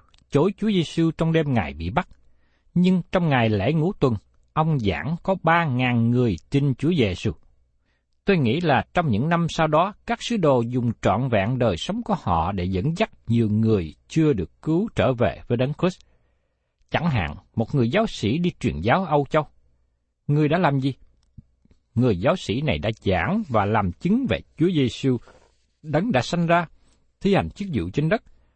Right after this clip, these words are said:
bị đóng đinh trên thập tự giá, Ngài chịu chết và chôn.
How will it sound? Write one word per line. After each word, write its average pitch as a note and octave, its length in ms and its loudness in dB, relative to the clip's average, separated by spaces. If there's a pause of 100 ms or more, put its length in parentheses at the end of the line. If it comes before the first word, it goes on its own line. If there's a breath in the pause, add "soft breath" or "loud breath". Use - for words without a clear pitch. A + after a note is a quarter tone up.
(160)
bị D#3+ 120 0
đóng E3 220 0
đinh D#3+ 180 0
trên D#3+ 180 -4
thập - 320 -6
tự F#2 140 -2
giá, G#2 300 -2 (420 soft breath)
Ngài A#2+ 240 0 (100)
chịu F2 240 -4 (120)
chết - 340 -2
và - 180 -6
chôn. B2+ 160 2